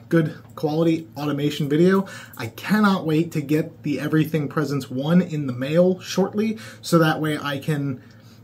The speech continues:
test it out as well. It has a P I R, it has some more features, it does temp and all that stuff, so it's definitely the big brother to this,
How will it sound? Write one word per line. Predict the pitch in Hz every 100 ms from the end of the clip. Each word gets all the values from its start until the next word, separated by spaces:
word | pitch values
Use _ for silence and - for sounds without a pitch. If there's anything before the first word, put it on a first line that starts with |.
| - - - - -
test | 170 156 -
it | 156 170
out | 170 160
as | 127
well. | 165 175 175 175
It | 180
has | 175 185 160
a |
P | 160 190 180
I | 165
R, | 165 160 160 160
it | 151
has | 151 -
some | - 135
more | 143 139
features, | 151 143 143 127
it | 131
does | 127 104
temp | - 147 156 -
and | 135 123 123
all | 131 131
that | 135 135
stuff, | - 135 131
so | 143 131 - - - -
it's | 147 151
definitely | - 180 185 170
the | 143 123
big | 113 147 131
brother | 117 147 185 202
to | 202 214
this, | 233 247 -